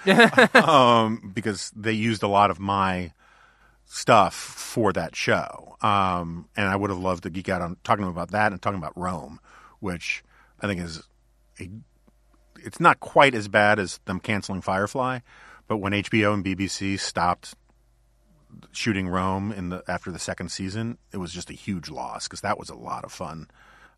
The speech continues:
Speaker 2: Uh,
Speaker 1: We do talk about that show. I, I, I asked him, uh, what, or I asked him what his, what he, what I, what he thought the most accurate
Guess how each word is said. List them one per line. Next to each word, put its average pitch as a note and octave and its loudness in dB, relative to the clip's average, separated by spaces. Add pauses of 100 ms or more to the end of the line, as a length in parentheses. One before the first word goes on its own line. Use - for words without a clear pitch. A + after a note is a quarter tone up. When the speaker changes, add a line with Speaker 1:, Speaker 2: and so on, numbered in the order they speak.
Speaker 2:
Uh, E2+ -8
Speaker 1:
We D#3+ 2
do F#3+ -2
talk F3+ 4
about A#2+ 2
that G#2+ 0
show. G#2 -2
I, C3 6
I, C#3 6
I C3 4
asked C3 2
him, A2 -4
uh, F#2+ -2
what, G#2+ -4 (180)
or A#2 0
I A#2 6
asked C3 2
him B2 -2
what A#2 0
his, - -14
what B2 -2
he, B2+ -4 (160)
what C3 0
I, A#2+ 0 (200)
what C#3 -2
he F3+ 2
thought D#3+ 4
the C3 -6
most B2 0
accurate A#2 -2